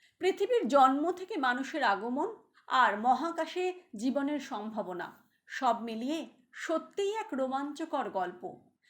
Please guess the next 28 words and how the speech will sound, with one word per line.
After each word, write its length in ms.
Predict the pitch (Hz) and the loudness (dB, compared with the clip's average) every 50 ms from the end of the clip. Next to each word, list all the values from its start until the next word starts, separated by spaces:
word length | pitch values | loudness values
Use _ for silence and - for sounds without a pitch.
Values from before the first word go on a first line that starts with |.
| _ - | _ -4
যদি 240 | 240 294 330 302 403 359 262 294 | 2 2 4 4 4 2 6 4
জ্ঞানের 340 | 294 277 285 277 320 311 370 330 | 4 4 4 2 2 2 4 4
আলোয় 220 | 311 349 370 370 - - | 4 2 0 -2 -2 -2
থাকুন, 320 | 311 269 262 - 359 427 480 480 - _ _ _ - - | -4 -4 -2 0 -2 -2 -2 -4 -10 _ _ _ -4 0
পরবর্তী 460 | 269 269 254 262 254 294 294 - 330 294 269 | 2 2 2 2 0 -2 -4 -2 -4 -2 -2
অভিযানে 440 | 262 - 285 285 320 330 320 349 262 196 214 - _ _ _ _ - - 233 | -2 -2 -2 -2 0 0 0 0 -2 -4 -8 -10 _ _ _ _ -2 0 0
আবার 260 | 226 254 277 294 311 277 202 180 | 2 4 2 2 2 0 0 -2
দেখা 240 | 170 180 - 214 208 - | -2 -2 -2 -12 -10 -10
হবে। 180 | 196 180 185 - - - _ _ _ _ _ _ - | -8 -8 -8 -10 -12 -16 _ _ _ _ _ _ 0
এই 120 | 285 320 277 240 | 2 2 6 6
ভিডিওটি 460 | 311 311 247 311 381 427 427 403 330 285 277 - - - 247 | 6 6 6 6 4 4 4 0 0 0 -2 -2 4 6 6
আপনাকে 300 | 247 277 277 311 311 349 302 285 | 6 6 2 2 4 4 4 4
নতুন 220 | 262 254 262 320 311 294 - | 4 2 2 2 2 4 2
কিছু 160 | 302 330 339 | 2 2 2
যদি 240 | 269 302 294 262 302 294 - | 2 2 2 2 0 0 0
শিখিয়ে 320 | 277 240 262 - 311 311 302 320 | -4 -6 0 2 0 0 2 -2
থাকে, 240 | 330 330 311 233 185 - - - - _ _ - | -4 -2 -2 -4 -4 -4 -8 -14 -20 _ _ 0
তাহলে 300 | 294 269 - 311 311 311 - - 233 | 0 0 2 4 4 4 4 6 6
আর 60 | 247 247 220 247 | 6 6 6 2
দেরি 180 | 240 233 269 277 277 247 | 2 2 2 2 4 4
না 60 | 233 233 - | 2 2 2
করে 160 | 277 330 392 427 427 - - - - - 254 | 2 2 2 2 0 -6 -16 -12 -6 2 8
লাইক 240 | 269 254 285 330 277 269 269 | 8 10 10 8 6 4 4
বাটনে 300 | 349 339 359 359 359 392 359 - | 4 4 6 6 4 4 4 4
ক্লিক 200 | 294 339 339 339 - - | 4 4 4 4 2 0
করুন। 240 | 220 196 196 190 175 - - - - - - - - | 2 2 2 2 0 -2 -14 -18 -20 -20 -14 2 4
আপনার 360 | 262 269 262 - 370 392 381 339 294 | 4 4 6 6 6 6 8 8 6
মতামত 420 | 269 269 269 339 349 392 403 403 | 6 6 6 4 6 6 6 6